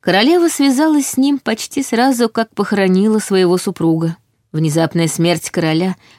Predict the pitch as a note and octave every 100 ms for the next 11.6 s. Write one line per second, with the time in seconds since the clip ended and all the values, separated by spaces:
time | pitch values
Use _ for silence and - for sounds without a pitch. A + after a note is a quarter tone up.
0 | - F3 F3 E3+ F3+ F3+ F3 F#3 F#3 F#3
1 | F3+ B3 A#3+ - _ _ _ _ - G3
2 | G#3 D4+ - D4 C4+ B3 C4 D4 C4 A#3+
3 | - D#4 D4+ C4+ G#3 A3 A3+ C#4 B3+ -
4 | _ - G#3+ A3 G3 G3 B3 - A#3+ G#3
5 | F#3+ F#3 F3 F3+ F#3+ F3+ F3+ F3+ - E3+
6 | D#3+ D#3 F3+ A3 - - _ _ D4 D#4
7 | C#4 - A#3 F#3 F3 E3+ E3 - F#3 -
8 | _ _ - F3 D#3+ D#3+ D#3+ E3 - E3
9 | D3+ - - E3 E3 D#3+ D3+ D3+ F#3+ F3
10 | D3 - _ _ G3+ G3+ F#3+ G3+ F3+ A3+
11 | G#3 - F#3+ D3+ C#3+